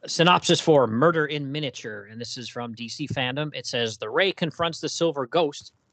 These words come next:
who leaves him for dead after state troopers fire on them both from a helicopter,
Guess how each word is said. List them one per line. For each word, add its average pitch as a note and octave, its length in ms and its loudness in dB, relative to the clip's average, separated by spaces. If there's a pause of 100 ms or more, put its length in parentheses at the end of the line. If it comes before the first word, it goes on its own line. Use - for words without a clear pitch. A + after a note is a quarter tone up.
who C#3+ 120 -2
leaves F3 280 -4
him F3 140 -6
for D3+ 140 -2
dead C#3+ 300 0
after A#2 320 -8
state E3 300 -10
troopers D#3 380 -10
fire C#3+ 360 -4
on B2 140 -6
them A2+ 160 -8
both B2+ 220 -4
from B2 160 -10
a G#2+ 60 -8
helicopter, A2+ 640 -8